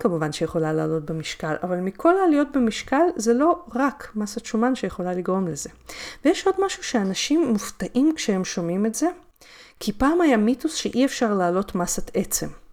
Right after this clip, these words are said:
בגיל מבוגר, אה, או בוגר, נגיד את זה ככה, שמסת העצם רק הולכת ודועכת. הניסיון הקליני שלי לפחות מראה אחרת. אני רואה שספציפית עם צום לסירוגין, היו לי כבר כמה מטופלים שעשו בדיקות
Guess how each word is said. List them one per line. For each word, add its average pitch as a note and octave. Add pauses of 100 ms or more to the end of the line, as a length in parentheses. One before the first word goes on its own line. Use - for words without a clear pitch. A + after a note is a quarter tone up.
(320)
בגיל E3
מבוגר, D#3+ (420)
אה, F3+
או E3
בוגר, D#3+
נגיד C#3+
את -
זה -
ככה, -
שמסת C4
העצם D4+
רק A#3
הולכת A3
ודועכת. - (1200)
הניסיון B3
הקליני A#3+
שלי D#4+
לפחות F4 (260)
מראה F#3
אחרת. - (600)
אני A3+
רואה C#4+
שספציפית -
עם G3+
צום G#3+
לסירוגין, G3+
היו G3+
לי C#4
כבר F#3
כמה C#4+
מטופלים G#3
שעשו F#3+
בדיקות E3